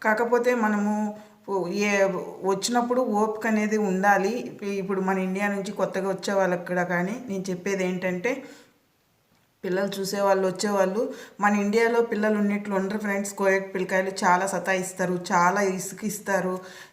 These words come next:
రాత్రిలో నిద్ర ఉండదు అసలు. ఎందుకంటే నేను అన్ని పడి లేసాను కాబట్టి, మా ఇంట్లో చిన్న పిల్లలు అప్పటి నుంచి ఉన్నాను. నేను కువైట్లో ఇరవై సంవత్సరాల నుంచి చేస్తున్నాను కాబట్టి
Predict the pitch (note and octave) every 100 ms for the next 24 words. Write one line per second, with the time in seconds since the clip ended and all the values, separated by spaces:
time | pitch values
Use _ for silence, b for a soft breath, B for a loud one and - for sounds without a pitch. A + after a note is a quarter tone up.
0 | G#3 G3 F#3+ F#3+ F#3+ G#3 G3+ F#3+ D#3+ F3
1 | G#3+ G#3+ G3 F#3 F#3 F#3 F3+ G3+ F#3+ F#3+
2 | F#3+ F#3 F#3+ G#3 G#3 G#3 A3 G3 F#3 F3+
3 | G3+ G#3 F#3 F#3 G3 F#3 F#3+ G3+ F#3+ F#3
4 | F3 F3 G3+ G3+ F3+ F3+ F#3 F#3+ F#3 F3+
5 | F3+ F3+ F3+ F3 F3 F3+ F#3 F#3+ F3+ F3+
6 | F3 G3+ F#3+ F3+ F3+ F3+ F#3 F#3 F3 E3+
7 | F#3 F3 F3 F3+ F3+ F3 E3+ D#3+ E3+ F3
8 | E3+ D#3+ D#3 E3 G#3+ C4